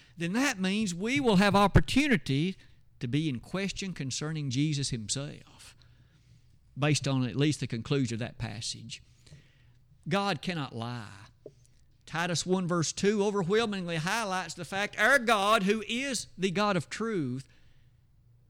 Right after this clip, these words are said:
cannot lie. He can't.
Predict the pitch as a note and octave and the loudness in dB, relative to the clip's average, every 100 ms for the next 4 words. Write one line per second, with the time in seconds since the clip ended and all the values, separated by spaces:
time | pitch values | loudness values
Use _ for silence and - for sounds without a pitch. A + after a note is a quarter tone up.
0 | _ - F3+ E3+ A#2+ - G#2+ G2+ - - | _ -2 2 2 0 -2 -4 -4 -12 -20
1 | - - - _ _ _ _ _ _ - | -20 -20 -20 _ _ _ _ _ _ -20
2 | _ _ _ - - - B3 A#3+ - - | _ _ _ -6 -4 -2 -2 -2 -6 -14
3 | - | -18